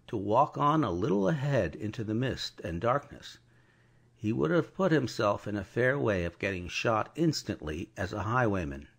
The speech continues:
The last burst carried the mail to the summit of the hill.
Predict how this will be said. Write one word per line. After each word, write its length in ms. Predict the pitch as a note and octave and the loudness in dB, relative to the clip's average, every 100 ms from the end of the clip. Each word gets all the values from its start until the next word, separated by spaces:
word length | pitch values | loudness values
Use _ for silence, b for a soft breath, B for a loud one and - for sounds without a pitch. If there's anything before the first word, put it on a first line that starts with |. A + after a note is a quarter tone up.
| _ _ _ b b b b b b | _ _ _ b b b b b b
The 80 | G#2 | -2
last 440 | A2 C#3 C#3 - | 2 2 2 0
burst 380 | A#2 A#2+ C3+ - | 4 6 4 -2
carried 340 | - A#2 B2 | 0 2 2
the 60 | A2+ | 2
mail 280 | G#2 G#2+ A2+ | 0 2 0
to 120 | - | -4
the 140 | E2 F#2 | -8 -8
summit 440 | - A#2+ G2+ F#2 | -2 0 0 -2
of 100 | F#2+ | -8
the 80 | E2+ | -8
hill. 400 | D#2 G2+ D2 - | -4 -4 -6 -10